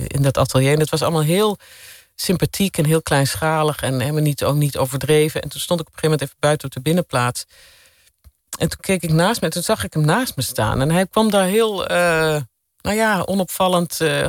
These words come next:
gewoon even voorbij en knikte zo. Dat iemand met zo'n grote naam, en voor modeontwerpers is het echt een, eh, nou,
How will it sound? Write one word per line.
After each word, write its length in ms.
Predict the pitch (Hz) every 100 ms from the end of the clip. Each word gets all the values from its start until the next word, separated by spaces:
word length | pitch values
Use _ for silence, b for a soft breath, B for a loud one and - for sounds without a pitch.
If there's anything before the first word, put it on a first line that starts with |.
| -
gewoon 140 | 143
even 240 | - 143
voorbij 460 | 147 143 139 147 190
en 160 | 165 -
knikte 400 | 170 185 - 170
zo. 300 | 165 160 160 B B B B B B B
Dat 260 | - 180 -
iemand 400 | 220 220 196 -
met 180 | 185 160
zo'n 480 | 175 190 196 165 -
grote 540 | - - - 180 180 151
naam, 380 | 147 151 214
en 180 | - 165
voor 400 | - 165 151 127
modeontwerpers 640 | 160 165 147 131 147 139 131
is 120 | 143
het 140 | 143 -
echt 300 | 165 - -
een, 180 | 147
eh, 60 | 143
nou, 360 | 135 135 110